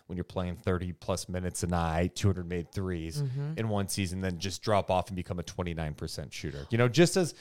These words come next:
Speaker 1: I say the same thing about someone who starts the season shooting fifty-some percent from three when they're a career thirty-two percent three-point shooter. Like,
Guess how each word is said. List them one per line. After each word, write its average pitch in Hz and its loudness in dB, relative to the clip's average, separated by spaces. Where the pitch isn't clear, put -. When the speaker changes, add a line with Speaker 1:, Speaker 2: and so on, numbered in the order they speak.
Speaker 1:
I 190 4
say 190 4
the 180 2
same 165 4
thing 165 0
about 151 6
someone 151 4
who 139 6
starts - 2
the 131 4
season 127 2
shooting 127 0
fifty-some 135 0
percent 123 0
from 117 -4
three 135 4
when 131 0
they're 131 4
a 120 0
career 131 4
thirty-two 131 0
percent 110 -2
three-point 92 -4
shooter. 98 2
Like, 98 4